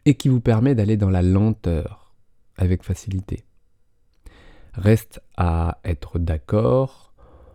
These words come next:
pour jouer avec facilité, pour trouver un intérêt dans cette facilité.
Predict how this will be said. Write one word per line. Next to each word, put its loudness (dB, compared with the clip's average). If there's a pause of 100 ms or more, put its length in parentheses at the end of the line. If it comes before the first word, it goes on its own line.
(220)
pour -2 (1900)
jouer 6
avec 4
facilité, -2 (420)
pour -4
trouver 2
un 6
intérêt 2
dans 0
cette -6
facilité. -10